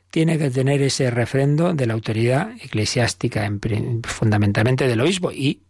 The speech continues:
cuando ya es una cosa extendida en la Iglesia Universal y ya es una decisión definitiva, pues de, del, del Papa. Es necesario ese discernimiento. Si realmente viene de Dios, no te preocupes, que el mismo Dios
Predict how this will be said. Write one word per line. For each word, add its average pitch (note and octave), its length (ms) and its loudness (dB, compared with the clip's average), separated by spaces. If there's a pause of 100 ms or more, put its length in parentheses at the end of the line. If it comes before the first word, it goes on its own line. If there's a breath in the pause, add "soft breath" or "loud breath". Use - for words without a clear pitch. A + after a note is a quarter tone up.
cuando G#2 240 -8
ya G#2 120 -4
es G2 100 -6
una G2+ 140 -2
cosa A2 240 0
extendida A2 540 2
en A2 80 0
la G#2+ 80 0
Iglesia A2+ 280 0
Universal A#2 640 0 (440 loud breath)
y A#2 520 0
ya A2+ 140 2
es - 120 0
una A#2 340 2
decisión A2+ 400 0
definitiva, C#3 640 0 (420 loud breath)
pues A#2+ 280 0
de, G#2+ 240 -4
del, G2 300 -2
del F#2+ 200 -2
Papa. F3+ 400 -2 (360 loud breath)
Es - 280 -2 (120)
necesario E3 640 2
ese C3 180 0
discernimiento. A2+ 640 -4
Si D3+ 160 0
realmente G#3+ 560 0
viene D3+ 220 2
de C3+ 120 2
Dios, D#3 200 0
no E3+ 100 0
te E3+ 100 0
preocupes, G#2 480 -8
que - 140 -2
el D3 100 4
mismo G#3+ 380 2
Dios G2+ 320 -2